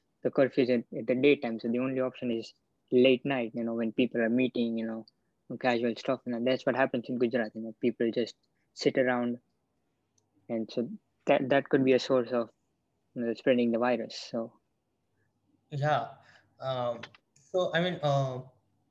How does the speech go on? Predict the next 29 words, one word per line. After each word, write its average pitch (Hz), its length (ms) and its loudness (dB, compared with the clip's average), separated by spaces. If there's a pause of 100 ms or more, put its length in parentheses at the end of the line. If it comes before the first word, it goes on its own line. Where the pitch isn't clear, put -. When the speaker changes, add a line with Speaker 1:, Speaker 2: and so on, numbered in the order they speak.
(760)
Speaker 2:
even 180 180 -2
though 196 80 2
people, 147 400 0 (220)
uh, - 280 -6 (1300)
do 156 80 2
not 156 300 0
find 139 240 2
any 135 160 -2
sense 135 340 -6
in 127 380 -4 (600)
night 135 340 -4
curfew, 131 400 -6 (600)
I 147 100 0
think 214 360 -4 (1080)
that's 165 240 0
the 214 60 2
only 220 220 0
way 220 80 2
to 220 80 2
go. 190 140 2
Like, 143 300 0
you 160 100 -8
cannot 170 340 2
have 165 100 2
a 165 100 2
proper 139 160 2
Speaker 1:
Yeah. 135 180 2
Speaker 2:
lockdown, 135 500 -12
because 139 220 -4